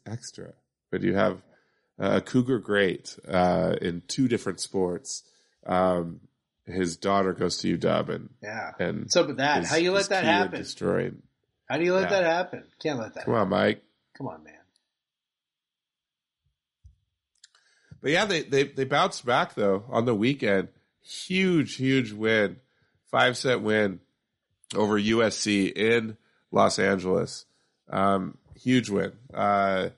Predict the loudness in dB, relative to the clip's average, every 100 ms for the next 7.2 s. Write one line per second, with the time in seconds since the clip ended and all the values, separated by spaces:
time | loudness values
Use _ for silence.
0 | _ _ _ _ _ _ 0 0 2 0
1 | -2 -4 _ _ -2 0 2 4 2 2
2 | -10 -4 0 2 2 -2 0 0 2 2
3 | 2 0 -2 0 2 0 0 -6 -2 2
4 | 2 2 0 2 2 0 -6 _ _ _
5 | -2 2 0 0 0 0 0 0 0 0
6 | -2 2 2 0 0 0 0 0 0 2
7 | 2 2